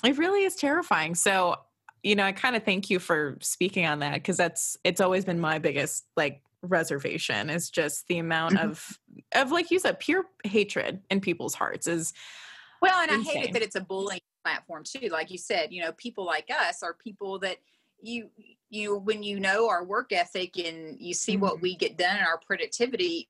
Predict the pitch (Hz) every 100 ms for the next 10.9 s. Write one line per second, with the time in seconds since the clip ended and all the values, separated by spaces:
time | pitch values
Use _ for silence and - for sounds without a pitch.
0 | _ 208 277 480 370 - 196 - - -
1 | - 480 196 139 82 _ 180 175 214 226
2 | - 196 190 180 185 170 - 170 - 208
3 | 202 190 - 185 175 - 165 165 - 185
4 | 175 170 160 175 165 165 - 233 233 208
5 | 160 151 143 131 104 160 - - - 165
6 | - 269 269 277 226 202 - - 233 214
7 | 220 220 185 180 - 202 - 175 202 -
8 | 165 156 170 185 190 - 202 202 180 180
9 | 180 165 156 160 156 - - 185 180 -
10 | - 156 147 160 160 143 - -